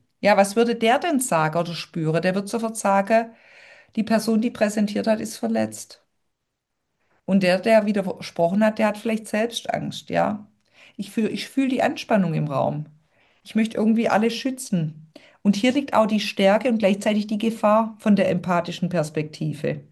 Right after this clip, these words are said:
Ja, sie sieht und fühlt alles. Aber manchmal so viel, dass sie sich selber verliert.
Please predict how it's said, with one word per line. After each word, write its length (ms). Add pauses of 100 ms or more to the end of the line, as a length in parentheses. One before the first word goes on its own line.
(680)
Ja, 340 (360)
sie 160
sieht 320
und 140
fühlt 320
alles. 500 (720)
Aber 240
manchmal 640 (280)
so 220
viel, 460 (640)
dass 180
sie 60
sich 240
selber 320
verliert. 640